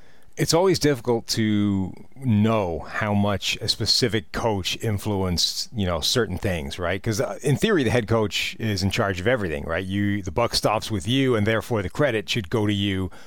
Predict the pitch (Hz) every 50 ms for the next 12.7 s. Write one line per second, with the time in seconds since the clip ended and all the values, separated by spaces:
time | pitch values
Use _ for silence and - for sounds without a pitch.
0 | - - - 139 113 180 170 156 131 110 101 - 104 95 95 87 87 90 82 -
1 | - 76 - - - - - 104 - 139 135 139 143 113 - 120 110 107 104 107
2 | 104 95 - - - - - - - - 90 85 92 76 - 147 190 - - 143
3 | 120 104 - 104 95 - - 113 101 90 90 - - - - - 113 101 98 101
4 | 101 98 98 95 - - - - - - - 110 110 104 - - - 151 156 156
5 | - - 139 120 - - - 123 117 113 101 98 92 80 117 117 117 - - 113
6 | 104 101 95 101 95 - - 147 151 135 107 110 104 90 - 117 104 101 101 117
7 | 135 135 - - - - - 120 - - 85 - - 117 104 92 85 95 85 117
8 | 123 127 110 92 95 95 90 82 120 110 85 87 - - 139 139 123 92 80 73
9 | 78 92 - - - 110 104 101 90 - - - - - - 95 - - 123 110
10 | 104 - 113 98 - - 123 117 117 117 117 101 104 92 - - 131 139 147 131
11 | 113 92 107 98 98 - - 104 87 90 95 120 123 104 127 120 117 110 107 104
12 | 90 95 90 - 113 131 139 123 110 101 90 - - -